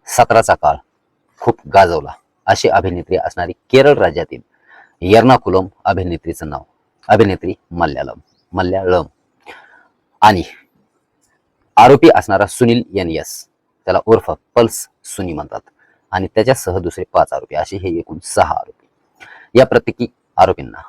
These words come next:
वीस वर्ष शिक्षा आणि पन्नास हजारचा दंड ठोठावला, परंतु सरकारी वकील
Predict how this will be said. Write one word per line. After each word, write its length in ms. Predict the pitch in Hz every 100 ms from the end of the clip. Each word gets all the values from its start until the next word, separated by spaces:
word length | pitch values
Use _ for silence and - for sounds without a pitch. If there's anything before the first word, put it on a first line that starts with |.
| _
वीस 300 | 95 107 -
वर्ष 220 | 90 82
शिक्षा 340 | 85 92 - - - _ _ _
आणि 120 | - 90
पन्नास 320 | 107 107 95
हजारचा 300 | 85 82 82
दंड 180 | 82 76
ठोठावला, 360 | - - - - -
परंतु 300 | 92 73 _ -
सरकारी 400 | - 101 120 113
वकील 500 | 98 - 123 -